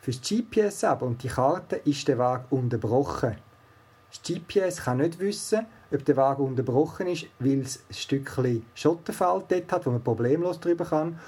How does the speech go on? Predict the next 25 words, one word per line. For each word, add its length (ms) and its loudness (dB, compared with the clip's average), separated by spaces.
oder 220 4
ob 80 0
es 100 -10
einen 120 -6
zehn 240 2
Meter 320 0
hohen 320 -2
Hang 300 2
oder 240 -2
eine 160 0
dreißig 340 -2
Meter 280 -2
tiefe 300 -4
Schlucht 360 -4
dazwischen 540 -4
hat. 140 -4
Darum 260 4
führt 460 0
das 120 -16
G 200 -2
P 220 -4
S, 240 -2
respektive 420 -2
die 100 -4
Routing-Funktion, 1200 0